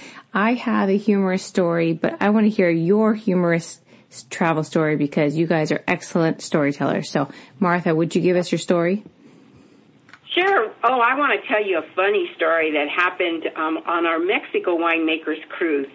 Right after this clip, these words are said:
Speaker 1: Mm.
Speaker 2: And, um, one of our guests had lots of fun in port and then returned to the ship and continued to have more fun.
Speaker 1: Uh-huh.
Speaker 2: Well, that was all great, but I have to tell you, he told us the story after.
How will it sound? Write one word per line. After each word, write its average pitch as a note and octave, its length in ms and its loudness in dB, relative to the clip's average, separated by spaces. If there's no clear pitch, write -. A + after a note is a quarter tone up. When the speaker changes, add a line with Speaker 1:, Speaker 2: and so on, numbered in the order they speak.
Speaker 1:
Mm. D#3+ 280 2
Speaker 2:
And, F3 380 -2
um, E3 180 -4
one C#4 200 2
of G#4 120 2
our C4+ 140 0
guests E3 460 2
had F3+ 340 -2
lots G#3+ 420 2
of B3 100 2
fun G3 200 2
in G3 180 2
port E3 480 -2
and G3 180 4
then A3 160 2
returned A#3 380 0
to - 80 0
the C4 100 0
ship F#3+ 300 2
and F#3 180 0
continued A#3 720 0
to G#3+ 100 -2
have E3 240 0
more G3+ 320 0
fun. F#3+ 260 -4
Speaker 1:
Uh-huh. E3+ 400 0
Speaker 2:
Well, - 120 2
that B3 240 2
was C4+ 180 2
all A#3+ 340 2
great, G#3+ 520 2
but F#3 140 2
I G3+ 140 0
have B3 140 0
to A3 80 -2
tell A3+ 300 0
you, F3 240 0
he A#3+ 180 -4
told A#3 200 2
us A3 180 0
the F3+ 80 0
story E3 340 0
after. C#3 400 -2